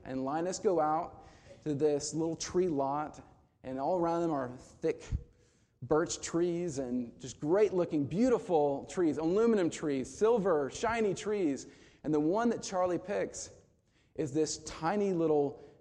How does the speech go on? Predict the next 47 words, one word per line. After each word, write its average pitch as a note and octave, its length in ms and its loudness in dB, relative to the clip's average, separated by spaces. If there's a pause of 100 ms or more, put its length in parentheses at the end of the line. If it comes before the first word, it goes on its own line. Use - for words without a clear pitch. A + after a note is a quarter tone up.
(160)
dinky C#3 500 0 (260)
bare D3 500 2
tree E3+ 420 -2
that B2 120 -4
looked G3 260 -2
like C#3 260 -2 (200)
someone F3 400 -4
took - 220 -4
a B2 80 -4
chainsaw E3+ 720 -4
to C#3+ 160 -2
it B2 120 0
and B2+ 120 0
then B2+ 140 -6
animals D3+ 420 -4
attacked D#3+ 480 -8
it. A2 220 -10 (560)
And D3 180 -2
then D3+ 180 0
it D3 140 -4
just C#3+ 380 -4 (380)
died. C3+ 420 -8 (180)
It F3+ 200 2
is F3 120 2
what F#3 180 2
it E3+ 60 2
looks F3+ 280 0
like. C#3+ 160 0
This D3 180 -6
tree - 240 -6
looks E3 280 -4 (160)
horrible. A3 600 -6 (340)
So E3+ 100 -4
that F3+ 120 2
when F3 140 2
you F3 80 0
put G#3+ 240 0
an E3 100 0
ornament E3+ 420 0
on C#3 160 -4
it, C#3+ 80 -2
just A#2+ 160 -8 (160)
whoop, G#4 300 -6 (280)
falls E3+ 260 0
on F3+ 80 -4
the D3+ 80 -2
ground. C3+ 560 -8